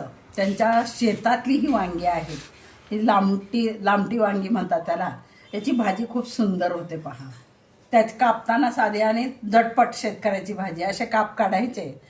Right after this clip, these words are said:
आणि थोडासा कांदा, हिरव्या मिरची ठेचा, दाण्याचा कूट टाकला की उत्तम भाजी तयार होते. आणि हवी असल्यास आपल्याला चवीपुरती तुरीची डाळ थोडीशी भिजवून त्याच्यामध्ये टाकायची. चला तर मग मी बनवूया आपण.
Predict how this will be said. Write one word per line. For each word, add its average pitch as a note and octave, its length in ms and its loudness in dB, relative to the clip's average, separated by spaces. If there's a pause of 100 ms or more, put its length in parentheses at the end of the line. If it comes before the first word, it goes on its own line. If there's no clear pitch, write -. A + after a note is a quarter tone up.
(220)
आणि G3+ 440 -2 (100)
थोडासा A#3 360 4
कांदा, G#3 400 0
हिरव्या G#3 480 0
मिरची G3+ 300 -6
ठेचा, G#3+ 420 -6 (320)
दाण्याचा F#3+ 420 0
कूट F#3+ 280 -10
टाकला A3 320 -6 (400)
की A3 60 -6
उत्तम A#3+ 640 4
भाजी E3+ 340 -2
तयार F3+ 200 4
होते. G3+ 200 -6
आणि A#3 260 0
हवी A3 300 0
असल्यास F3 340 -2
आपल्याला F3 380 -4
चवीपुरती G3 800 -4 (420)
तुरीची A3+ 680 2
डाळ E3 300 0 (160)
थोडीशी F#3 320 -6
भिजवून F3 380 -6
त्याच्यामध्ये E3+ 460 -8
टाकायची. F#3+ 580 -6 (100)
चला A3+ 240 4
तर C#4 100 0
मग G#3+ 120 -2
मी F3+ 180 -2
बनवूया F#3 520 -2
आपण. D#3+ 280 -6